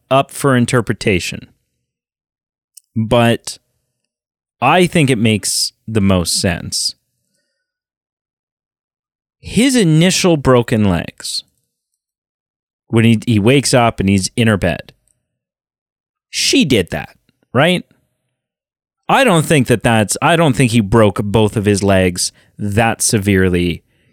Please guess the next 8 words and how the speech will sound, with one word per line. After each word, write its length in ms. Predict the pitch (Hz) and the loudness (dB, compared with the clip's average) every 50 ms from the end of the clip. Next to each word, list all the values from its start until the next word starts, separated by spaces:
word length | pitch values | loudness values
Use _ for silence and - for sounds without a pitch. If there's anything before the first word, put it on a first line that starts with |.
| _ _ _ - | _ _ _ -2
in 160 | 123 113 110 | 0 0 2
that 240 | 98 95 92 - - | 2 0 0 -2 -2
car 220 | - 98 87 85 82 | -2 -2 -2 -2 -4
accident. 500 | 80 - - - - - - - - - _ _ _ _ _ _ _ _ _ _ _ _ _ _ _ _ _ _ _ _ _ _ | -6 -10 -12 -12 -12 -12 -14 -16 -18 -20 _ _ _ _ _ _ _ _ _ _ _ _ _ _ _ _ _ _ _ _ _ _
I 120 | - 185 165 | -2 -2 -2
could 200 | - - 185 185 | 0 0 0 2
be 100 | 202 240 | 2 2
wrong, 380 | 220 160 113 92 87 95 131 | 2 4 2 2 0 0 -4